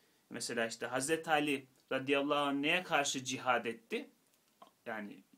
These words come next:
halife kendisiydi. Hazreti Muaviye radıyallahu anh karşısındaydı. Ama o saltanat temsil ediyor. Aslında kendi şahsının amacı o olmasa bile başlangıçta. E şimdi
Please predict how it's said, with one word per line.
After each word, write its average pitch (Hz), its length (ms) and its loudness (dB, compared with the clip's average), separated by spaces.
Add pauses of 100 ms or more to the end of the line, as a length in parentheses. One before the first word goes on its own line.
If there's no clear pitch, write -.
(1600)
halife 131 500 -2
kendisiydi. 190 640 -2
Hazreti 135 340 -2
Muaviye 156 440 2
radıyallahu 151 500 2
anh 170 180 0
karşısındaydı. 135 920 -2 (340)
Ama 156 200 -2
o 196 100 0
saltanat 190 800 0 (240)
temsil 131 400 -2
ediyor. 113 300 0
Aslında 139 360 -2
kendi 139 280 -4
şahsının 139 500 -2
amacı 131 420 -2
o 120 40 -4
olmasa 139 560 2
bile 107 280 -6 (220)
başlangıçta. 113 840 -4 (520)
E - 40 -14
şimdi 143 460 -2